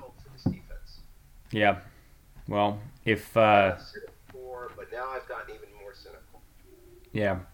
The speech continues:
Speaker 2: Well, our, uh, our knight in charm, shining armor, the, the guy that was supposed to save our season,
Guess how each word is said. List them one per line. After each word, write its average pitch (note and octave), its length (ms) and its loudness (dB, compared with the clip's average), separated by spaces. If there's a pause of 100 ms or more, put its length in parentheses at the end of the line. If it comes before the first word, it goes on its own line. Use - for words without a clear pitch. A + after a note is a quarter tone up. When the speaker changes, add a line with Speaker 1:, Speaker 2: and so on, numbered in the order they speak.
(520)
Speaker 2:
Well, B2+ 420 10
our, A#2 340 10
uh, A2 300 8 (500)
our A2+ 120 2
knight A#2 280 2
in A#2 120 -4
charm, A#2+ 500 0
shining A2+ 440 2
armor, A2 460 2
the, G2+ 220 -4
the G2+ 220 -4
guy G#2 280 4
that G#2 100 4
was G2+ 220 -2
supposed C3 480 4
to A#2 80 -4
save A2+ 340 2
our G#2 140 4
season, G2+ 720 -2